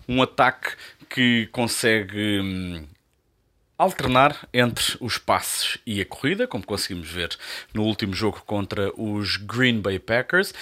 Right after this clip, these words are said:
em que a corrida teve uma predominância muito maior, mas nos jogos anteriores o passe foi sem sombra de dúvidas uma das armas, hum, desta equipa de, hum, Kyle Shanahan. Do outro lado vamos ter Andy Reid, que procura a sua segunda Super Bowl,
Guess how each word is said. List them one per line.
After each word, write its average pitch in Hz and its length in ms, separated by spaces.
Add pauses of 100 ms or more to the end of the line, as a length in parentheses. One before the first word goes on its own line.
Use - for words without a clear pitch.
(200)
em 110 100
que 110 280
a 104 40
corrida 110 380
teve 104 160
uma 107 100
predominância 104 720
muito 156 460
maior, 156 380 (340)
mas 202 380
nos 180 120
jogos 170 280
anteriores 170 580 (240)
o 160 100
passe - 500
foi 131 180
sem 143 180
sombra 135 380
de 113 80
dúvidas 117 520 (300)
uma 131 260
das 110 200
armas, 110 640
hum, 85 400
desta 101 280
equipa 104 480 (120)
de, 110 460 (480)
hum, 92 560
Kyle 123 320
Shanahan. 82 640 (220)
Do 175 100
outro 220 240
lado 196 220
vamos 135 460
ter 156 280 (340)
Andy 190 320
Reid, 131 400
que - 80
procura 147 440
a - 20
sua 156 260
segunda 147 400
Super 160 320
Bowl, 185 300